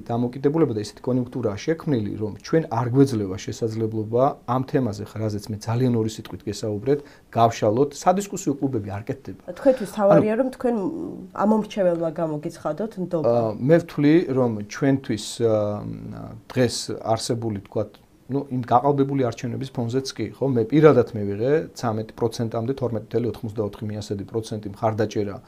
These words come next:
Speaker 1: მერობის არჩევნების პროცესში, ეს არის დაახლოებით ორმოცდაათი ათასი ხმა და, ა, აღარ გეუბნებით იმ ხმებზე, რომელიც ბათილად იქნა ცნობილი, ორასი ათასი ბიულეტენი იქნა გაფუჭებული, წარმოიდგინეთ, ეს არის დაახლოებით შვიდმეტი პროცენტი მონაწილე,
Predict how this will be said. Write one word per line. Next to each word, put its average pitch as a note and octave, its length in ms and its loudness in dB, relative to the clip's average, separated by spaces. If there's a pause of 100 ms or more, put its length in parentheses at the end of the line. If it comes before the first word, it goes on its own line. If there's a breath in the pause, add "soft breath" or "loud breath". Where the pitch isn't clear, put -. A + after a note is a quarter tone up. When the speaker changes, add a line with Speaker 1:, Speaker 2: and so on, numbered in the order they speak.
(220 soft breath)
Speaker 1:
მერობის A2+ 420 0
არჩევნების A2 520 -6
პროცესში, A#2 400 -4
ეს A2 80 -8
არის G2+ 160 -6
დაახლოებით A2+ 480 2
ორმოცდაათი A2+ 540 0
ათასი G#2 320 -8
ხმა B2+ 260 -2 (680 loud breath)
და, C3+ 120 12
ა, B2 280 6 (240)
აღარ D3 240 8
გეუბნებით D3 420 6
იმ C#3 120 -6
ხმებზე, C3 340 2
რომელიც A#2 400 2
ბათილად D3+ 460 4
იქნა A2+ 220 -4
ცნობილი, C3+ 360 -2
ორასი A#2+ 340 0
ათასი C#3+ 280 -2
ბიულეტენი A#2 440 -2
იქნა A2 180 -8
გაფუჭებული, G#2+ 540 -4
წარმოიდგინეთ, G#2+ 520 -2
ეს - 100 -10
არის A#2+ 140 -4
დაახლოებით C#3 500 2 (240 loud breath)
შვიდმეტი D#3 600 4
პროცენტი C3 540 0 (400 loud breath)
მონაწილე, A#2+ 680 2